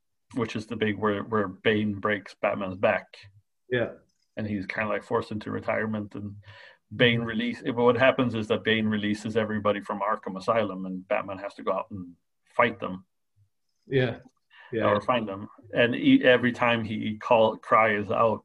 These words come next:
Speaker 1: uh, Jason Todd's name, because this is obviously in connection to, to after Jason Todd has been killed by, by
Speaker 2: Yeah, yeah.
Speaker 1: Joker.
Speaker 2: Yeah.
Speaker 1: That kinda reminded me of, like, this whole, like, broken person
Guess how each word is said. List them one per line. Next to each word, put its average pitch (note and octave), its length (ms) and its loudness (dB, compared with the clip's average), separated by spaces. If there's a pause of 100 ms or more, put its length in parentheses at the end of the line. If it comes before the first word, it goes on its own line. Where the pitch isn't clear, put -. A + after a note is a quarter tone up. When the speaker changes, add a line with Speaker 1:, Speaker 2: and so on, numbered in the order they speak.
(120)
Speaker 1:
uh, A#2+ 160 0
Jason G#2+ 460 -2
Todd's - 600 -2
name, A#2+ 300 4
because G#2 220 -6
this G#2+ 200 -6
is G#2+ 120 -6
obviously A2+ 440 0
in G#2 160 -8
connection G#2 420 -8
to, G2 260 -8 (540)
to A#2+ 120 0
after G#2+ 240 -4
Jason G#2 420 -4
Todd A2+ 280 2
has F#2+ 160 -4
been F#2+ 240 -10
killed F#2+ 340 0
by, F#2+ 260 -4 (800)
by G3+ 140 0
Speaker 2:
Yeah, C3+ 120 6
yeah. A2+ 60 4
Speaker 1:
Joker. G#2+ 320 0 (600)
Speaker 2:
Yeah. A#2 180 -2 (120)
Speaker 1:
That C3+ 240 4
kinda C3 220 6
reminded G#2+ 500 0
me A2+ 140 -2
of, G#2 140 2
like, G#2 180 -4
this G#2 160 -4
whole, G#2 300 2
like, G2+ 240 -4
broken A2 440 0
person G#2 640 0